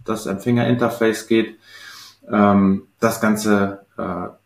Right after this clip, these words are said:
kann auseinanderlaufen, denn dann auch da ist es nicht immer so, dass ich strikt das Ganze über Transporte löse. Und wenn ich es über Transporte löse, kann es durchaus sein, dass da mal vielleicht was verloren gegangen ist, vergessen wurde,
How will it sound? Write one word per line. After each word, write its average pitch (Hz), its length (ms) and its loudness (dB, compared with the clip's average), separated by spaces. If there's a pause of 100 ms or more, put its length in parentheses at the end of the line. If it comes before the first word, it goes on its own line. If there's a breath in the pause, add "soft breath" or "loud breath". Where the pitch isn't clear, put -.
kann 135 260 -2
auseinanderlaufen, 127 1200 0
denn 110 120 -8
dann 101 120 -6
auch - 200 -4
da 107 260 4
ist 120 140 -2
es 123 160 -4
nicht 120 120 -6
immer 117 220 0
so, 120 140 -2
dass 113 220 -2
ich - 100 -10
strikt - 400 -4
das 104 140 -6
Ganze 107 280 -2
über 101 160 0
Transporte 101 640 -2
löse. 131 500 -2 (400 loud breath)
Und 95 160 -10
wenn 107 140 4
ich 127 80 6
es 123 80 -2
über 120 160 4
Transporte 110 500 -4
löse, 107 320 -2
kann 98 220 -4
es 95 100 -10
durchaus - 380 -10
sein, 92 180 -4
dass 92 160 -6
da 92 80 -4
mal 87 320 -6 (340)
vielleicht - 280 -16
was 87 100 -18
verloren 104 360 4
gegangen 101 380 -4
ist, - 180 -16
vergessen - 500 -2
wurde, 95 340 -6